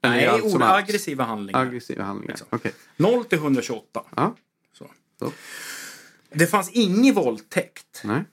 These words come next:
Speaker 1: Det fanns ingen djursex.
Speaker 2: Nej.
Speaker 1: Det fanns ingen pedofili.
Speaker 2: Mm.
Speaker 1: Ingen gång slog någon någon med knuten näve.
Speaker 2: Nej.
Speaker 1: Och ingen gång användes vapen.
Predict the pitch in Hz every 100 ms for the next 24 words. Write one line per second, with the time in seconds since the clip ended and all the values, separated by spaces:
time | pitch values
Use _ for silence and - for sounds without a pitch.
0 | _ 131 123 135 131 117 117 185 127 -
1 | - 196 - - - 107 104 120 143 135
2 | 127 120 165 160 165 139 107 113 170 -
3 | _ 107 - 170 160 196 165 147 139 -
4 | 170 185 202 160 139 110 107 107 98 92
5 | 95 95 95 92 - - 127 107 - 101
6 | 107 104 95 147 269 - - 110 214 -
7 | - 196 135 120 113 110 - 120 101 98
8 | 95 92 95 - 101 101 95 - _ 90
9 | 80